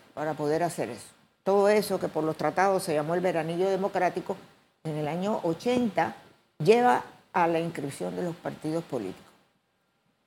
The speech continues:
El primer partido que se inscribió fue el P R D. El P R D era un partido ligado a la dictadura. Se había creado, se estaba en ese momento creando como el brazo político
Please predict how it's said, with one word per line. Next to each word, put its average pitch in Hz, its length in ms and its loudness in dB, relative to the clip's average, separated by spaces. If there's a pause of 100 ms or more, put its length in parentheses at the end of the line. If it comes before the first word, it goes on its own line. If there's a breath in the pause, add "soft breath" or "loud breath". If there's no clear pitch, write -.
(240)
El 196 120 6
primer 262 220 2
partido 302 300 4
que 277 80 6
se 262 80 -2
inscribió 240 340 2
fue 220 160 2
el 196 60 0
P 175 100 2
R 147 240 2
D. 127 120 -2
El - 60 -10 (1300)
P 135 80 -4
R 175 180 2
D 160 400 2
era 139 240 0
un 139 180 -4
partido 160 580 -2
ligado 151 600 0 (1200)
a 151 120 0
la 135 100 2
dictadura. 139 680 4 (1160)
Se 151 80 4
había 175 280 4
creado, 165 680 6
se - 100 -6
estaba 160 320 0
en 156 120 -6
ese 156 180 -4
momento 180 460 -4
creando 175 520 0 (360)
como 160 280 4
el 160 120 2
brazo 190 460 4
político 160 600 0